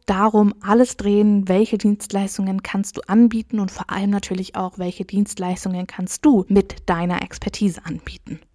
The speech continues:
Deine Selbstsicherheit, dein Selbstvertrauen und vor allem natürlich auch dadurch, dass du dann in die Umsetzung gehst und dich auch traust, dann für deine potenziellen KundInnen sichtbar zu werden, hat einfach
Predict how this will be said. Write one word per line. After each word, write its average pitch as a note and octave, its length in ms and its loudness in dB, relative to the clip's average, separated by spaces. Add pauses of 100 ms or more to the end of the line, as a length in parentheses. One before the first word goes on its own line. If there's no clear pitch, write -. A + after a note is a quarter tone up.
(140)
Deine B3+ 640 4
Selbstsicherheit, G3 1000 -4
dein G#3 260 0
Selbstvertrauen F3+ 1040 -6
und F#3 420 -2
vor - 240 -8
allem G#3 220 0
natürlich G3+ 460 -6 (100)
auch G3 400 0
dadurch, G3+ 420 2
dass G#3+ 240 -4
du - 80 -2
dann G3+ 220 0
in G3+ 240 -2
die F#3 240 -8
Umsetzung F#3 760 2 (140)
gehst A3 600 2
und F#3+ 400 0 (120)
dich G3+ 280 2
auch F#3 140 -2
traust, - 680 0
dann F3+ 480 -2
für G3+ 220 2
deine F3+ 520 -2
potenziellen F3+ 580 -4
KundInnen F#3+ 600 2
sichtbar F#3 460 -2
zu F3 180 -12
werden, F3+ 440 -2
hat - 360 -4
einfach A3+ 520 0